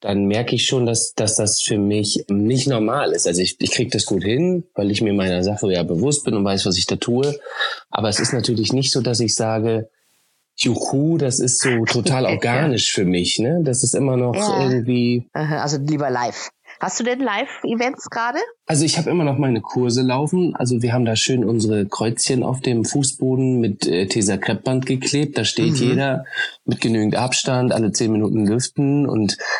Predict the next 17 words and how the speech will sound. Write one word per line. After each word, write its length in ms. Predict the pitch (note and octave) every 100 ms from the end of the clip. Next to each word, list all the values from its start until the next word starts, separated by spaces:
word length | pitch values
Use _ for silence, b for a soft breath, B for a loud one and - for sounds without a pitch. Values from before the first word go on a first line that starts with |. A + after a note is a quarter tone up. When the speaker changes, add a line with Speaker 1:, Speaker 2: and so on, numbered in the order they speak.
| B
Speaker 1:
dann 160 | - G2
passt 180 | B2+ B2
das 100 | C3
auch 80 |
alles. 220 | G#2 A#2+ A#2
Und 100 | G#2+
ich 60 |
bin 140 | - G#2+
auch 140 | G2+
wirklich, 300 | G#2+ - G#2 -
äh, 140 | -
Gott 240 | G2+ B2 C3
froh, 220 | - B2+
dass 180 | A#2 -
ich 220 | G2+ -
da 160 | A2 G#2
meine, 460 | G#2 G2 F#2+ F#2